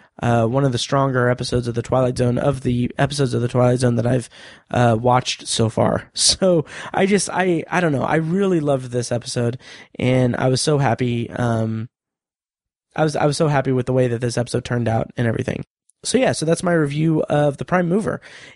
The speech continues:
and I'll go ahead and go into some trivia for the episode. Um, the slot machine, uh, used by the same character, as I said before, is the same one used in The Fever, um, which,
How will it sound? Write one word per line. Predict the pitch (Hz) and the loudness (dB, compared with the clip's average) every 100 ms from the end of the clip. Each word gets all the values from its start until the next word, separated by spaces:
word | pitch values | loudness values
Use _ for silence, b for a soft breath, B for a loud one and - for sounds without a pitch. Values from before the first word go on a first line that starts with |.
| B | B
and | - 147 147 147 147 139 127 - _ _ - | 0 2 2 2 2 -2 -4 -10 _ _ -2
I'll | 147 143 143 | 0 2 0
go | 156 | 2
ahead | 151 156 | 2 2
and | 147 | 0
go | 147 | 0
into | 143 139 | 0 -2
some | 131 | -4
trivia | 120 - 180 175 147 | -6 -2 -2 0 -2
for | 131 | 0
the | 131 | 0
episode. | 127 139 139 147 - B B B - | 0 0 0 0 -2 B B B 0
Um, | 139 139 135 131 | 4 4 4 2
the | - 135 | -2 0
slot | 175 160 | 2 2
machine, | 160 160 156 151 147 - _ - - | 0 0 2 2 0 -4 _ -18 -4
uh, | 139 | 0
used | 135 147 147 | 2 2 2
by | 143 | 2
the | 135 | 2
same | 147 135 | 0 -2
character, | 131 147 151 143 | 2 0 2 0
as | 123 | 0
I | 127 | -2
said | 135 | -2
before, | 127 147 180 | -4 0 0
is | 165 135 | 0 0
the | 127 131 - | 2 2 -2
same | - 135 131 | -2 0 0
one | 127 127 127 | 0 0 0
used | 127 131 127 123 | -2 0 0 -2
in | - 123 | -4 -4
The | |
Fever, | 117 165 185 185 185 B B B B - | -4 -2 2 2 0 B B B B -4
um, | 131 131 127 123 120 - _ _ _ _ _ _ _ _ - | 2 2 2 0 -2 -6 _ _ _ _ _ _ _ _ -14
which, | 143 160 160 - - | -2 2 2 0 -4